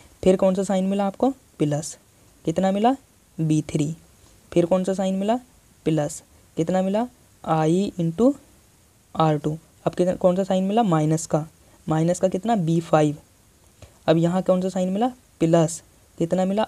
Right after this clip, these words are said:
I into R three बराबर ज़ीरो।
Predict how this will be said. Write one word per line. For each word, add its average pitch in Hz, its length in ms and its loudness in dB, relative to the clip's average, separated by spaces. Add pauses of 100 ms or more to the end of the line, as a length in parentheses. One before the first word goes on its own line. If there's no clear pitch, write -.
(140)
I 170 320 0
into 175 460 -2 (140)
R 151 200 0
three 190 360 -4 (400)
बराबर 156 420 -2 (180)
ज़ीरो। 156 320 -4